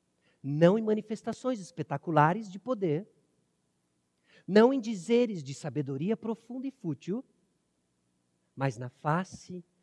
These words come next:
de Cristo é Natal. Nós tínhamos um problema sério. Tolice não é um aspecto intelectual, é um aspecto espiritual. E Jesus veio. Nossa sabedoria veio.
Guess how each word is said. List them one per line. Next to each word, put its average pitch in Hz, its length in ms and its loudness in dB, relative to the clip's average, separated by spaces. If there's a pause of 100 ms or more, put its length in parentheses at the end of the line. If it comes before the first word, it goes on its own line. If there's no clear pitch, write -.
(120)
de 139 160 -8
Cristo 131 460 -8
é 120 60 -8
Natal. 113 520 -10 (1160)
Nós 127 180 -12
tínhamos 139 380 -6
um 117 80 -14
problema 123 500 -4
sério. 143 640 -6 (1800)
Tolice 143 640 -4
não 135 220 -2
é 135 60 0
um 139 40 0
aspecto 170 560 2
intelectual, 135 880 -2 (500)
é 113 100 -12
um 120 40 -10
aspecto - 540 -4
espiritual. 120 840 -8 (1160)
E 131 60 -8
Jesus 123 420 -10
veio. 123 340 -6 (680)
Nossa 143 460 -4
sabedoria 131 800 -6
veio. 95 380 -16